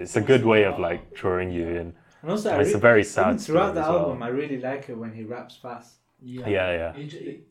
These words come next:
Speaker 3: 'Cause
Speaker 2: just
Speaker 3: he
Speaker 2: sounds
Speaker 3: speeds
Speaker 2: so
Speaker 3: up the,
Speaker 2: good.
Speaker 3: speeds up, he pi-, yeah,
Speaker 2: Yeah.
Speaker 3: exactly.
Speaker 1: Yeah, and he doesn't, he doesn't, like, he sounds, still sound,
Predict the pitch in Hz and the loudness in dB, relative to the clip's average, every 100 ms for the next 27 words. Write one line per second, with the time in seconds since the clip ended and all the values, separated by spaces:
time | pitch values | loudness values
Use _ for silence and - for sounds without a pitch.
0 | - 143 139 147 190 202 170 147 143 135 | -16 -12 -8 -6 -4 -2 -2 -2 -4 -4
1 | 190 208 175 147 175 170 160 123 131 139 | -2 -4 -4 -8 -10 -6 -6 -8 -10 -12
2 | 123 120 110 _ _ _ _ _ - - | -12 -16 -18 _ _ _ _ _ -20 0
3 | 127 131 107 98 113 127 123 120 101 117 | 6 10 10 6 2 0 0 -4 -4 0
4 | 113 110 101 98 92 - - - 110 120 | 0 0 2 2 0 -6 -8 -4 2 4
5 | 120 - 131 120 113 104 104 90 | 4 2 0 2 2 4 4 0